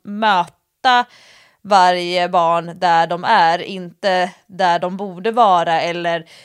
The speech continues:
eh, den ena är äldst, därför ska den ha fördelar som den yngre inte ska få och så vidare. Jag tror att många pseudotvillingsföräldrar känner igen sig i det, att det är lite knepigt när det inte är ålder som, som styr, utan en helt annan typ av, ja, men mogna och framförallt intresse. Sixten skulle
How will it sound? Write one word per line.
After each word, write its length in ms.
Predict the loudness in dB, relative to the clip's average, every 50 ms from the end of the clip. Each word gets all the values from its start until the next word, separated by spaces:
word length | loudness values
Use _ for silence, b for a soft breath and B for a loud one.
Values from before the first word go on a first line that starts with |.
| B B B _
eh, 340 | -8 -4 -4 -2 -2 -4 -4
den 180 | -4 -4 -4 -4
ena 280 | -4 -4 -4 -2 -2
är 120 | -2 -2 -2
äldst, 280 | -4 -6 -10 -8 -8
därför 180 | -8 -8 -8 -10
ska 180 | -10 -8 -6
den 160 | -6 -6 -6 -6
ha 320 | -4 -2 0 0 -2 -2
fördelar 720 | -4 -2 0 0 0 0 -2 -4 -4 -4 -4 -4 -4 -6
som 200 | -6 -8 -10 -10
den 240 | -10 -12 -12 -12 -10
yngre 400 | -10 -10 -10 -8 -8 -8 -8 -8
inte 280 | -10 -10 -14 -16 -16
ska 160 | -12 -12 -12 -12
få 120 | -12 -12 -12
och 160 | -12 -14 -14
så 80 | -14 -14
vidare. 380 | -14 -12 -8 -8 -8 -8 -10 -12 -18 -20 -18 -18 -16 -14 -12
Jag 140 | -12 -12 -10
tror 160 | -6 -4 -4
att 100 | -4 -4
många 260 | -6 -8 -8 -8 -8
pseudotvillingsföräldrar 1500 | -8 -6 -6 -6 -6 -6 -10 -8 -6 -6 -6 -6 -8 -10 -12 -12 -10 -8 -8 -10 -10 -12 -12 -12 -8 -8 -8 -8 -8 -8
känner 260 | -8 -8 -10 -8 -6 -4
igen 220 | -4 -4 -4 -6
sig 160 | -8 -8 -8
i 40 | -6
det, 100 | -6 -8
att 140 | -8 -8 -8
det 120 | -8 -6
är 40 | -6
lite 180 | -6 -8 -10 -12
knepigt 580 | -14 -14 -10 -10 -10 -10 -10 -10 -12 -12 -8
när 140 | -8 -6 -6
det 60 | -6
inte 220 | -8 -10 -10 -8 -8
är 140 | -8 -6
ålder 380 | -6 -6 -6 -6 -6 -6 -8 -8
som, 340 | -6 -6 -8 -8 -8 -12 b b b b b b b b
som 200 | -10 -10 -10 -10
styr, 340 | -8 -8 -6 -6 -6 -6 -6
utan 240 | -8 -8 -8 -8 -8
en 80 | -8 -6
helt 240 | -6 -6 -6 -4
annan 200 | -6 -6 -6 -8
typ 220 | -10 -10 -10 -8 -8
av, 200 | -8 -8 -8 -8
ja, 80 | -10 -8
men 140 | -8 -8 -6
mogna 300 | -8 -8 -8 -6 -8 -6
och 60 | -6
framförallt 360 | -6 -6 -4 -4 -4 -4 -6
intresse. 460 | -12 -10 -10 -12 -12 -10 -10 -10 -10
Sixten 420 | -10 -12 -14 -14 -14 -14 -12 -12 -12
skulle 180 | -14 -18 -20